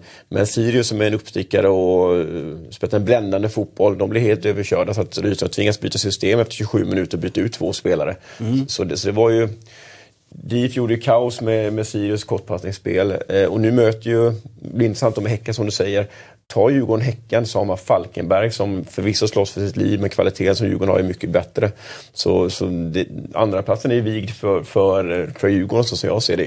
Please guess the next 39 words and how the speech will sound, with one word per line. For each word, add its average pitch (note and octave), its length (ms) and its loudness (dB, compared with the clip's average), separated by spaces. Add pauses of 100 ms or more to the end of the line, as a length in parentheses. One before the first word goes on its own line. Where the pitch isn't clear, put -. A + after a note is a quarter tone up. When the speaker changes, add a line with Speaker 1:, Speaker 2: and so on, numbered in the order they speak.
Speaker 1:
i - 20 -6
dagsläget. F#2 520 -2
Speaker 2:
Ja, G#2+ 140 -8
det A2+ 60 2
blev D#3+ 180 6
lite D#3 260 4
resultaten. C#3 680 2
Den B2+ 140 4
här C3 100 4
omgången D3 580 2
gick G#2 320 -2
ju G#2 360 0
Djurgårdens G#2 460 -2
väg F2+ 280 0
Speaker 1:
Mm. F#2+ 200 -6
Speaker 2:
med, G#2 520 2
eh, G2 40 0
med A2 140 -2
Häcken B2 420 2
då A2 100 2
som A2+ 140 -4
de G#2+ 100 -2
möter, C3+ 380 0
som A2+ 240 -4
kryssar G#2+ 540 0
mot G#2 180 -4
Mjällby, G2+ 480 0
Elfsborg A2 500 2
som A2 100 -6
kryssar G#2 300 -4
mot G2+ 160 -4
Varberg G2 560 4
och F#2+ 100 0
Norrköping G#2 580 0
då F2+ 100 0
som F#2 160 -6
kryssar - 460 -2
mot, F#2 380 -6 (560)
eh, F#2 720 0